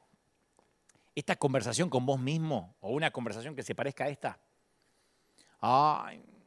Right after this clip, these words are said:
si pudiera tener mi casita propia". Yo, yo no pido no, no, grandes cosas. Yo lo que quiero es un techito,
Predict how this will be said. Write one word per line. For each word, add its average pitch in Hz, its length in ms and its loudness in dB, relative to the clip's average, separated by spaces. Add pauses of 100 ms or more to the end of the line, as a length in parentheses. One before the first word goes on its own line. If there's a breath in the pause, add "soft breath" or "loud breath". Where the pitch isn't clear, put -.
(160)
si - 200 -2
pudiera 180 320 0
tener 180 240 0
mi 180 100 0
casita 180 400 0
propia". 175 480 0
Yo, 339 180 -4
yo - 160 -8
no 311 120 -2
pido 151 320 -4
no, 156 160 -12
no, 165 200 -12
grandes 175 360 -2
cosas. 170 340 -4
Yo 254 80 -4
lo 269 80 -2
que 233 140 -2
quiero 285 220 -2
es 226 40 -2
un 220 180 -2
techito, 180 460 -2